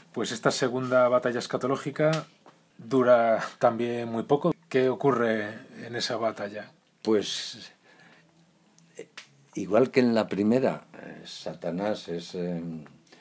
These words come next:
Speaker 2: apresado por, por un ángel y echado al lago de fuego,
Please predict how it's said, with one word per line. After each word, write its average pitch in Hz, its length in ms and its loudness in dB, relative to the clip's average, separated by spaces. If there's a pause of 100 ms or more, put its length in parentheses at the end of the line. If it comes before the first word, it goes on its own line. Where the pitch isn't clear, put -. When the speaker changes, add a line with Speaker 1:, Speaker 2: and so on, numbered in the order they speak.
(440)
Speaker 2:
apresado 90 600 0 (120)
por, 80 380 -14 (1000)
por 69 200 -14
un 73 160 -12
ángel 110 560 -6 (300)
y - 20 -18
echado 82 360 -8
al 85 120 -4
lago 82 220 -6
de 82 100 -8
fuego, 104 380 -4